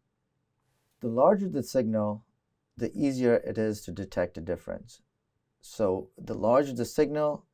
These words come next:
the less number of patients you'll require for your study, because you're looking for a bigger difference.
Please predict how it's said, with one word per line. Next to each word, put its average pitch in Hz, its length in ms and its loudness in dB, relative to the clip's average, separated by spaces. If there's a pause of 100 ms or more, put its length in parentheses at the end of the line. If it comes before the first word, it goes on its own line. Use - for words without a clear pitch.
(220)
the 110 100 -4
less 107 460 -2 (360)
number 104 340 0
of 98 180 -6
patients 101 460 -4
you'll 92 180 -4
require 90 560 -2
for 80 240 -8
your 82 160 -8
study, 73 480 -6 (160)
because 90 300 -10
you're 87 180 -6
looking 95 340 -10
for 80 220 -8
a 82 60 -8
bigger 85 300 -10
difference. - 580 -14